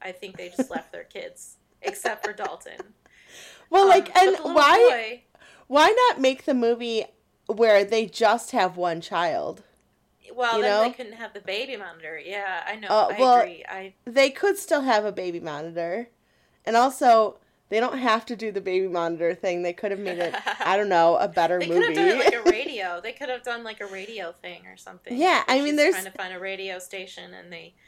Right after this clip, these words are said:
Speaker 2: The
Speaker 1: hear it,
Speaker 2: thing
Speaker 1: but
Speaker 2: is about ghosts or whatever movies or demon movies or whatever is that the beautiful thing is that there's so many different ways that you can go about this. But instead they went
Speaker 1: Yeah.
Speaker 2: about it ways that are, like, uh, okay. Uh, you know, I mean,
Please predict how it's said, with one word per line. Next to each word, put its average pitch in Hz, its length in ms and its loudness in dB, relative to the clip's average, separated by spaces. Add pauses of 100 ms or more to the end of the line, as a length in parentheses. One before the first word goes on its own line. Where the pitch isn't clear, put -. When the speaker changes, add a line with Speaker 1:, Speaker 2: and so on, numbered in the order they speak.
(280)
Speaker 2:
The 262 180 4
Speaker 1:
hear 180 120 0
it, - 20 -4
Speaker 2:
thing 349 200 2
Speaker 1:
but 453 80 4
Speaker 2:
is 415 140 -2 (140)
about 226 520 4
ghosts 208 520 2
or 214 160 0
whatever 190 500 2
movies 202 420 -4
or 185 80 -2
demon 185 360 -6
movies 185 320 -6
or 202 60 -6
whatever 180 380 -2
is 185 160 -6
that 185 360 0 (220)
the 190 180 -4
beautiful 254 520 -4
thing 214 180 -6
is 196 120 -6
that 180 140 -6
there's 190 220 -6
so 202 180 -2
many 214 220 -6
different 196 340 -8
ways 160 240 -4
that 170 60 -10
you 156 120 -8
can 170 180 -14
go 160 100 -2
about 143 340 -4
this. 95 400 -6 (280)
But 190 100 -2
instead 202 400 0
they 226 100 -2
went 226 180 -2
Speaker 1:
Yeah. 226 40 -2
Speaker 2:
about 185 240 0
it 185 220 0
ways 175 320 0
that 180 100 -4
are, 175 140 -2
like, 156 420 -4 (680)
uh, 160 600 2
okay. 165 760 -2 (100)
Uh, 185 60 -2
you 220 200 2
know, 233 180 2
I 240 100 2
mean, 277 280 -2